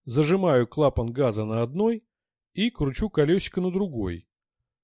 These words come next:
Так я получил мою первую работу в Америке. Родственники — это группа лиц, собирающихся периодически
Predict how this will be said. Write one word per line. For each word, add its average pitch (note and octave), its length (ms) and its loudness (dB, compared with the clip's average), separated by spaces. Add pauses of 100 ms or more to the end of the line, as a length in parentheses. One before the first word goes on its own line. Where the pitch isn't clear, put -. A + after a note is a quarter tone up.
(260)
Так B3 240 2
я B2 100 0
получил A#2+ 500 -4
мою A2+ 260 -2
первую D#3+ 380 -2
работу A2 420 -4
в G2+ 60 -6
Америке. E2+ 580 -14 (1500)
Родственники — A2+ 920 0 (240)
это D3+ 240 -2
группа F#3+ 360 0
лиц, F#3+ 260 0
собирающихся D3+ 880 0
периодически C#3 880 -2